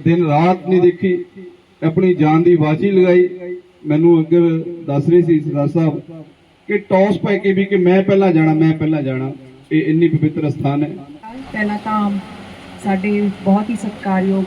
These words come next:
Speaker 2: ਮਾਣਯੋਗ, ਅ, ਮੁੱਖ ਮਹਿਮ-, ਅੱਜ ਦੇ ਮੁੱਖ ਮਹਿਮਾਨ ਸਾਹਿਬ ਤੇ ਉਹਨਾਂ ਦੇ ਫੈਮਿਲੀ ਮੈਂਬਰਸ, ਐਮ ਐਲ ਏ ਸਾਹਿਬਾਨ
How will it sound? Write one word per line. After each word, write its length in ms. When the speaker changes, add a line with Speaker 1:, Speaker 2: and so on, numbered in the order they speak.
Speaker 2:
ਮਾਣਯੋਗ, 520
ਅ, 400
ਮੁੱਖ 200
ਮਹਿਮ-, 360
ਅੱਜ 140
ਦੇ 100
ਮੁੱਖ 160
ਮਹਿਮਾਨ 440
ਸਾਹਿਬ 220
ਤੇ 360
ਉਹਨਾਂ 260
ਦੇ 120
ਫੈਮਿਲੀ 400
ਮੈਂਬਰਸ, 520
ਐਮ 200
ਐਲ 180
ਏ 60
ਸਾਹਿਬਾਨ 600